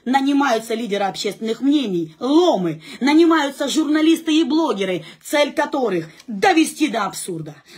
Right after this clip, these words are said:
довести до абсурда и отправить это в массы. Сегодня дьявольская цель через систему этого мира,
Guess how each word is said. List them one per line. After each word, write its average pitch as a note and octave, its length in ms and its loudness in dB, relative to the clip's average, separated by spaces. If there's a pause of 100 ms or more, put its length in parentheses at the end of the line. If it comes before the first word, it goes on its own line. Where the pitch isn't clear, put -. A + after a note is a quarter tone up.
довести F4 560 4
до C4 140 -2
абсурда D4+ 580 -2
и F#4 80 4
отправить B3+ 640 -2
это F#3 220 -10
в E3+ 80 -10
массы. F#3 420 -10 (280)
Сегодня F#3 680 -2
дьявольская A#3+ 720 -2
цель F3 460 -6
через A3+ 320 -6
систему B3 380 -4
этого A#3+ 220 -6
мира, A3 300 -4